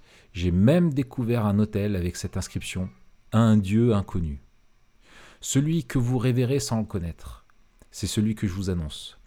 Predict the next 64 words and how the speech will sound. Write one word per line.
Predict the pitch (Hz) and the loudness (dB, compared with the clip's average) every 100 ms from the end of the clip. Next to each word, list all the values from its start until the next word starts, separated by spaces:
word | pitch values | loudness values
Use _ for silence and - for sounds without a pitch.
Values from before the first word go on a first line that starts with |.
| - - - - | -20 -20 -20 -6
Le | 90 | -4
Dieu | 90 123 | 2 2
qui | 123 - | 2 -2
a | |
fait | - 107 | -2 0
le | 98 | 2
monde | 110 131 127 | 4 4 2
et | 107 | 0
tout | 123 | -2
ce | - | -8
qui | 120 | -10
s'y | - | -8
trouve | - - 127 120 - | -6 -2 -2 -4 -2
est | 101 | -2
le | |
Seigneur | 95 - 113 110 110 | -2 -2 2 2 2
du | 95 | -2
ciel | 90 - - 110 107 | -6 -6 -2 0 0
et | 98 | -2
de | 98 | -2
la | 92 | -4
terre, | - 107 110 107 - | -2 -2 -2 -6 -4
et | |
il | 92 | -2
n'habite | 95 87 87 - | 0 -2 -6 -8
pas | - 120 | -4 -2
dans | 110 104 | 0 0
des | 98 | 0
temples | - 107 - - | -2 -4 -2 -2
faits | - - 90 | -2 -2 -2
par | 90 | -2
la | 87 | -2
main | 87 98 | 0 2
de | 101 | 2
l'homme. | 92 87 90 92 - - - - | 0 -2 -4 -6 -12 -20 -20 -12
Il | - 90 | -2 2
n'est | 95 | 2
pas | 92 120 | 2 -2
servi | - 104 92 107 | -2 -4 -4 -4
par | 107 87 82 | -4 -4 -2
des | 90 | 0
mains | 95 120 | 2 4
humaines, | 113 110 113 120 - - _ - - _ | 2 2 0 -4 -8 -18 _ -20 -20 _
comme | - 95 | -2 -2
s'il | 92 - 90 | -2 -4 -4
avait | 87 87 | -4 -4
besoin | 90 90 | -4 -4
de | 90 | -4
quoi | 87 95 | -6 -8
que | - | -8
ce | - | -8
soit, | - - 98 101 | -8 -6 -4 -4
lui | 90 87 | -4 -6
qui | - - | -8 -10
donne | 82 95 95 92 | -4 -2 0 0
à | |
tous | 85 - 98 - | -2 -8 -10 -8
la | 87 87 | -6 -6
vie, | 80 98 | -4 -4
le | 98 82 | -4 -4
souffle | - - 85 - - | -8 -8 -10 -12 -10
et | 92 | -10
toute | - 107 | -8 -10
chose. | - 87 76 80 | -8 -8 -8 -10